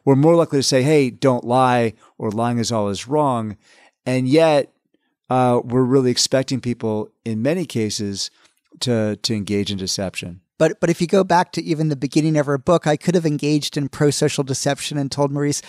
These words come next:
Speaker 2: "That's a great idea to write a book on negotiations." Uh, but instead, in that case, I was candid and, uh, and, and, and, uh, and wasn't pro-socially deceptive, and so ended up with the,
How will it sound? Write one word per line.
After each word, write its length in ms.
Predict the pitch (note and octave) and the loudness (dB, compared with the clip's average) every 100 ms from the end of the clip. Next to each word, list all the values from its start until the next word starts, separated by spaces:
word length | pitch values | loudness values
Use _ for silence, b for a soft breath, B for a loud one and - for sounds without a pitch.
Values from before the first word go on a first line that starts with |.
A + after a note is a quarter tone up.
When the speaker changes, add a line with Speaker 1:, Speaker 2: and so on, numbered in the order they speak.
| B B | B B
Speaker 2:
"That's 200 | - A3+ | -4 -2
a 60 | B3 | 0
great 300 | F#3+ G3+ A#3+ | 2 2 4
idea 320 | G3 E3 E3 | 4 4 4
to 80 | D3 | 4
write 160 | D3 | 4
a 80 | D3 | 2
book 200 | C#3 D3 | 0 -2
on 120 | D3 | -2
negotiations." 920 | D3 C#3 D3 - D3 C3+ C#3 C3+ C3+ - | -2 0 0 0 -2 -2 -4 -6 -6 -4
Uh, 260 | D3 C#3+ | -2 -2
but 200 | C3+ D3+ | 0 0
instead, 800 | D3 D3 - - _ - F#3 F3 | 2 -2 -8 -20 _ -2 2 4
in 80 | E3+ | 4
that 160 | F3 | 2
case, 200 | - D#3+ | 2 2
I 60 | D#3+ | 4
was 160 | D3 - | 4 2
candid 540 | - G3 F3+ D#3 D3 | 2 2 4 4 4
and, 400 | D3+ C#3+ C#3+ C3+ | 2 0 -2 -2
uh, 220 | C#3+ C3+ - B B | -2 -2 -6 B B
and, 260 | - D3 C#3+ | -6 -4 -4
and, 340 | D3 C#3 C3+ | -4 -6 -6
and, 380 | - C#3 C#3 B2+ | -8 -6 -6 -6
uh, 400 | C#3 C3 C3 C3+ - | -6 -6 -6 -8 -10
and 160 | D3 C#3+ | -4 2
wasn't 300 | F3 D#3+ - | 2 0 -4
pro-socially 600 | D3 - C#3+ - C#3 C3 | -4 -4 -6 -6 -8 -6
deceptive, 580 | C3+ - C3 - C3 | -8 -8 -8 -8 -8
and 220 | B2+ C3 B2+ | -8 -10 -10
so 300 | - C3 C3 | -8 -8 -10
ended 200 | C#3+ C#3 | -8 -8
up 180 | C3 - | -8 -10
with 160 | B2 | -12
the, 120 | B2+ | -12